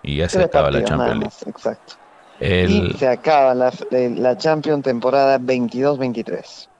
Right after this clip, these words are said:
Speaker 1: Así es. Eh, de la misma manera, la Europa League está en semifinales. En los partidos de ida, la Roma le ganó un, por uno cero al Leverkusen y la Juventus empató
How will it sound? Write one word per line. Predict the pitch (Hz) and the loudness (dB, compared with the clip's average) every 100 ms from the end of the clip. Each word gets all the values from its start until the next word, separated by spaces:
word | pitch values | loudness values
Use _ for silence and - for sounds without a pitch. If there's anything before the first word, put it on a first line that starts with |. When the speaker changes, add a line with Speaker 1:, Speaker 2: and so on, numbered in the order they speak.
| - | -6
Speaker 1:
Así | - 52 - | -2 -2 0
es. | 131 - - _ _ _ - | -2 -4 -12 _ _ _ -6
Eh, | - 87 87 87 87 | 0 2 2 4 2
de | 90 | 2
la | |
misma | 101 113 | 2 2
manera, | 104 135 120 101 90 | 2 2 4 2 2
la | 80 73 | 2 2
Europa | 85 90 - | 2 0 0
League | 92 98 95 _ - | 0 0 -4 _ -14
está | - 92 87 | -4 0 0
en | 87 85 | 0 0
semifinales. | 85 76 85 98 101 98 92 | 0 -2 0 2 2 2 2
En | 85 | 0
los | 76 | 0
partidos | 82 80 92 90 | -2 0 2 2
de | 90 | 2
ida, | 101 95 90 | 2 2 2
la | 87 80 | 0 -2
Roma | - 95 90 | 0 0 2
le | 80 | 0
ganó | 78 90 90 | 0 0 0
un, | 90 85 - - - | 0 -2 -6 -12 -10
por | - 80 | -4 -2
uno | 92 92 | 0 -2
cero | - 92 92 | 0 0 2
al | 90 | 2
Leverkusen | 98 101 123 110 110 110 - _ _ _ - | 0 0 -2 0 0 -2 -4 _ _ _ -2
y | 92 | 2
la | |
Juventus | 92 92 101 95 90 | 4 4 2 2 0
empató | 87 76 82 - 101 101 | 0 2 0 2 2 2